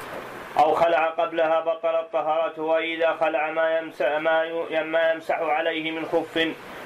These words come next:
ما يمسح عليه من خف ونحوه بعد مسحه عليه وقبل نهاية مدة المسح فإن طهارته تبطل مباشرة.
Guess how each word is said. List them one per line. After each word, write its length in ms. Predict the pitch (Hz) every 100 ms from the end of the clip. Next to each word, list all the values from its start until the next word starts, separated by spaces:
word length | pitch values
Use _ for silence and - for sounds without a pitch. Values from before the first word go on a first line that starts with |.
| - -
ما 340 | 139 160 160
يمسح 240 | 165 143
عليه 340 | 156 160 165 165
من 160 | 165 151
خف 200 | 170 165
ونحوه 840 | 160 160 165 - 156 156 160 165 160 - - - - 135
بعد 260 | 151 156
مسحه 640 | 165 170 160 - 160 165 156
عليه 400 | 165 165 156 160
وقبل 580 | 156 160 151 160 160
نهاية 460 | 156 160 160 156 170
مدة 360 | 160 156 156 151
المسح 440 | 160 165 156 156 160
فإن 360 | 160 160 160 160
طهارته 840 | 160 156 160 165 160 165 165 151 156
تبطل 440 | 170 165 - 170
مباشرة. 840 | 156 156 160 151 170 160 160 160